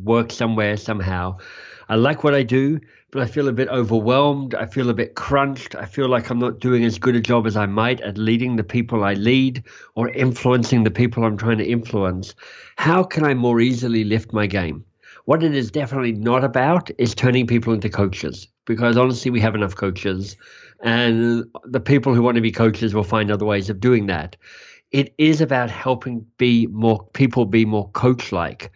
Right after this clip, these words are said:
which when it comes down to it, Corinne, is just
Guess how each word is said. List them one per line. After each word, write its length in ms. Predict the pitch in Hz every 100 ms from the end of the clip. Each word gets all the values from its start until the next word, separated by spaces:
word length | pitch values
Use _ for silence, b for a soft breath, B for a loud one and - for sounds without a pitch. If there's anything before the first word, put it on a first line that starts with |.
| B B B
which 240 | 135 147 110
when 280 | - 160 165
it 80 |
comes 320 | 117 156 131 113
down 320 | 160 170 165
to 100 | 139
it, 100 | 101
Corinne, 420 | 107 104 104 117
is 260 | - 123 110
just 460 | - 147 135 -